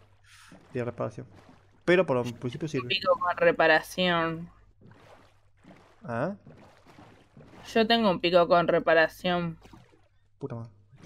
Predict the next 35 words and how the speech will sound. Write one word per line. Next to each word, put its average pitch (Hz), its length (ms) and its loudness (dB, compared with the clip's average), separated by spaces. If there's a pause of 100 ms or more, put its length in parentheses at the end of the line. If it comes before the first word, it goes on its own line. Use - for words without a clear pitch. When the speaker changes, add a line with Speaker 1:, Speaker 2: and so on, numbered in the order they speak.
(1300)
Speaker 1:
Sí, 135 220 -4
pero 113 260 -6
yo 117 180 -6
quiero 113 760 -2
cosa, 123 260 -6
otra 123 220 -6
cosa. 120 240 -8 (160)
Prefe-, 120 240 -8
que 131 200 -4
es 127 140 -4
preferible 127 380 -2
todo 143 320 2
con 120 160 -12
reparación. 123 400 -10 (840)
Speaker 2:
Ah. 196 100 -2
Speaker 1:
Imagínate 127 220 -2
que 131 140 -2
no, 135 160 -4
imagínate 135 380 -4
que 156 40 -4
no 143 100 -4
se 147 80 -10
te 135 60 -14
rompa 135 240 -2
nada 143 220 0
y 123 60 -4
que 123 80 -6
puedas 120 160 -6
poner 127 180 -4
un 123 80 -6
montón 120 200 -8
de 127 80 -4
encantamientos 123 500 -8
a 123 40 -12
la, 117 360 -10